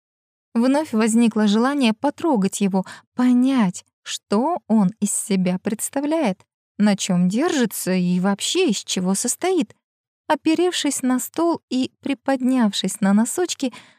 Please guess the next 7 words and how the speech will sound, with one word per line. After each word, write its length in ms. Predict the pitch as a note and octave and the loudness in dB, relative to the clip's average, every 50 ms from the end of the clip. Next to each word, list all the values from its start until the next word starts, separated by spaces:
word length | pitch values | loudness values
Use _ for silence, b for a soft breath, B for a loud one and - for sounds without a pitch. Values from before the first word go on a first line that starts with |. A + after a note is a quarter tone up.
| B _ | B _
чтобы 380 | - - - - A#3 G3+ G3+ G#3+ | -10 -10 -4 0 2 2 2 2
суметь 420 | - - A3+ A3 G#3+ A3 G#3+ - - | 0 2 2 4 4 4 2 0 -4
дотянуться 640 | G3+ G3 A3+ - - B3 B3 A#3 G#3 G3+ - - | -4 -4 -2 -2 -2 0 2 2 2 0 0 -2
до 140 | F#3 F3+ G#3 | 0 0 2
него, 360 | G3+ A3 A#3 B3 D4 F4 F#4 b b b b _ | 2 2 0 2 0 -2 -2 b b b b _
протянула 640 | - C4+ C#4 - - C4+ C4 B3+ C4 C4 C4 C#4+ D#4 | -6 -4 -4 -2 -2 0 2 2 2 0 0 0 0
руку. 420 | E4+ E4 C4+ G3+ - - G3 F3+ | 0 0 0 -2 -2 -4 -4 -4